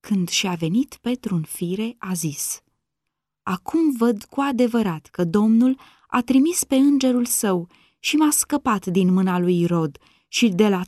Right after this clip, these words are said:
tot ce aștepta poporul iudeu.” Îndată apostolul s-a îndreptat către casa unde erau adunați frații săi și unde în clipa aceea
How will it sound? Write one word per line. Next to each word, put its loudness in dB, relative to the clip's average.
tot -2
ce -4
aștepta -4
poporul -2
iudeu.” -4
Îndată 0
apostolul 0
s-a -2
îndreptat -4
către -8
casa -6
unde -4
erau -2
adunați -4
frații -6
săi -2
și -2
unde 6
în 4
clipa 0
aceea -2